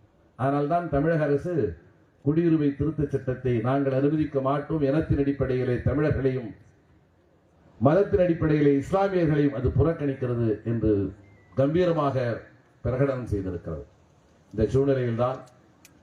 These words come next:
கல்லூரிக்காக இடம் பார்க்க வேண்டும், அரசு கல்லூரி கட்டுமன்னார் கோயிலே வந்திருக்கிறது, அதற்காக இடம் பார்க்க வேண்டும் என்கிற அடிப்படையிலே சுற்றி திரிந்த போது இந்த இடத்தை கண்டடைய முடிந்தது. ஆனால் இந்த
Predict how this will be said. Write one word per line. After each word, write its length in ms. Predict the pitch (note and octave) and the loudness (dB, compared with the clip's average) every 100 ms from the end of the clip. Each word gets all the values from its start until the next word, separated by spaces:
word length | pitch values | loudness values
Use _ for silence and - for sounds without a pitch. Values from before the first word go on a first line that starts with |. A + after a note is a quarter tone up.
| _ _ _ _ - | _ _ _ _ -2
கல்லூரிக்காக 720 | D3+ F#3 G#3 G#3+ G#3 G3+ G3 | 0 2 2 2 0 0 0
இடம் 340 | G3+ E3+ E3+ F#3+ | 2 2 -2 0
பார்க்க 320 | F3+ E3+ D#3+ | 0 0 -2
வேண்டும், 300 | D#3 D3+ C#3+ | -2 0 0
அரசு 340 | C#3 F3+ F3+ | 2 0 0
கல்லூரி 320 | F3 D#3+ D#3+ E3 | -2 0 0 0
கட்டுமன்னார் 580 | D3+ C#3+ D#3+ D3+ D3 | 0 0 -2 0 2
கோயிலே 260 | C3+ C#3 C3+ | 4 2 2
வந்திருக்கிறது, 720 | B2+ C3 C3 B2 A#2 A#2 F#2 - _ - - _ | 2 0 0 -2 -4 -2 -4 -8 _ -20 -20 _
அதற்காக 500 | - C#3 D3 E3+ E3+ | -2 0 0 0 2
இடம் 220 | D3 D#3+ | 2 2
பார்க்க 320 | D#3+ D3+ - C#3 | 2 0 0 0
வேண்டும் 240 | C3+ A#2+ | 0 -2
என்கிற 240 | A#2+ A2 | -4 -2
அடிப்படையிலே 580 | G#2+ C#3 - A#2 A2 A2 D#2+ - - - - _ _ | 0 0 0 0 0 -2 -4 -10 -20 -20 -20 _ _
சுற்றி 420 | - D#3 - G#3+ | 0 0 2 0
திரிந்த 300 | F3+ E3+ D#3+ | 2 2 2
போது 440 | C#3+ D3 C#3+ A2 - - _ | 2 4 2 0 -4 -16 _
இந்த 240 | C3 C#3 C#3 | 0 2 2
இடத்தை 640 | C3+ D#3 D#3 D3 B2 G#2 | 2 0 0 0 0 -4
கண்டடைய 460 | C3 C#3 D3+ C#3+ B2 | -2 2 2 2 0
முடிந்தது. 540 | A#2+ A#2+ A2+ A2+ G#2+ | -2 -4 -2 0 -2
ஆனால் 460 | A#2 B2 C3 F3 D3+ - _ _ _ _ _ _ _ _ _ | -2 -2 0 -2 -4 -14 _ _ _ _ _ _ _ _ _
இந்த 580 | E3 F#3 F3+ E3+ E3 | -2 2 2 4 0